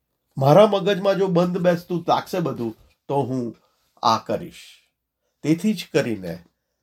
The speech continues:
હું ઘણા બધા લોકોની સાથે વાત કરું છું, અ, તેઓને જે કૃપાનો સંદેશો છે કે આપણે ફક્ત કૃપાથી બચ્યા છે, આપણા કોઈ કાર્યથી નહીં,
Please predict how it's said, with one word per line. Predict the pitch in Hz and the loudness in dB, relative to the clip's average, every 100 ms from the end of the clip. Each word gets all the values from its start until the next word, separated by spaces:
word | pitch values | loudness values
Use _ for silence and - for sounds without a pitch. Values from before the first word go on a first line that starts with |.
| - | -10
હું | 139 131 | -8 -2
ઘણા | 123 170 | 2 4
બધા | 180 175 | 4 4
લોકોની | 175 165 165 165 | 4 2 0 -4
સાથે | 160 151 156 | -2 -2 -2
વાત | 135 139 - | -2 -2 -4
કરું | 147 147 | -6 -6
છું, | 135 - - - - - - | -8 -12 -14 -18 -20 -20 -6
અ, | 123 | -6
તેઓને | - - 165 170 120 113 117 _ _ | -4 2 2 4 2 -2 -4 _ _
જે | - 131 | -8 -8
કૃપાનો | - _ 131 156 180 185 180 | -10 _ -4 -2 -2 -2 -2
સંદેશો | 175 156 156 165 117 | 0 0 0 0 -2
છે | 104 92 85 _ _ _ - | -6 -10 -16 _ _ _ -4
કે | 151 | -2
આપણે | 147 151 | 0 -2
ફક્ત | 147 175 175 - | -2 -2 -6 -8
કૃપાથી | 180 - 156 170 208 196 175 113 87 - _ _ | -10 -8 -8 -6 -4 -4 -4 -8 -10 -14 _ _
બચ્યા | 127 120 117 92 | -2 -2 -2 -6
છે, | - - - _ _ _ _ _ _ - | -8 -18 -20 _ _ _ _ _ _ -4
આપણા | 151 180 170 | 0 2 2
કોઈ | 170 | 0
કાર્યથી | 160 - 160 196 180 175 | -2 -2 -4 -2 -2 -4
નહીં, | 110 107 | -4 -8